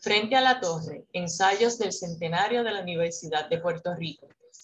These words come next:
Violencia Mediática, Los Periodistas y la Academia Conversan, De Vuelta a la Ciudad, San Juan de Puerto Rico, mil novecientos noventa y siete al dos mil uno, Los Imprescindibles,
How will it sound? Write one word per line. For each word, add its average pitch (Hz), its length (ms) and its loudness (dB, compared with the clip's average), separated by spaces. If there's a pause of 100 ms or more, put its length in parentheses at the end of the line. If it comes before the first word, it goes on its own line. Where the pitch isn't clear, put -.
(160)
Violencia 180 500 4
Mediática, 214 720 -2 (140)
Los 180 180 -4
Periodistas 196 920 -2
y - 40 -12
la 185 120 2
Academia 196 800 0
Conversan, 160 720 -2 (460)
De 190 120 2
Vuelta 190 380 4
a 277 60 4
la 294 100 2
Ciudad, 233 540 0
San 175 280 -6
Juan 165 160 -2
de 165 120 0
Puerto 185 360 -4
Rico, 226 540 -4 (260)
mil 180 200 -4
novecientos 190 580 0
noventa 247 420 2
y 262 60 -2
siete 226 480 0
al 180 180 0
dos 165 220 -2
mil 160 300 -4
uno, 240 380 -2 (380)
Los 208 200 0
Imprescindibles, 190 1120 -2